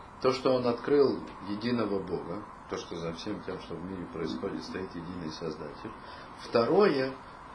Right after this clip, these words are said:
то, что главным качеством самого Авраама было добро. Естественно, что качеством Авраама было добро, то, что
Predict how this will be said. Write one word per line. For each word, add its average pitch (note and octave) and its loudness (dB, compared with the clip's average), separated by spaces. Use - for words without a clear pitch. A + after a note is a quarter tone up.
то, A2 2
что A#2+ 4
главным C3 6
качеством A#2+ 2
самого B2+ 4
Авраама G#2 4
было B2+ 6
добро. A#2 2
Естественно, G2 0
что - 0
качеством C3+ 4
Авраама A2 4
было A#2 4
добро, G2+ 4
то, F2+ -4
что - -2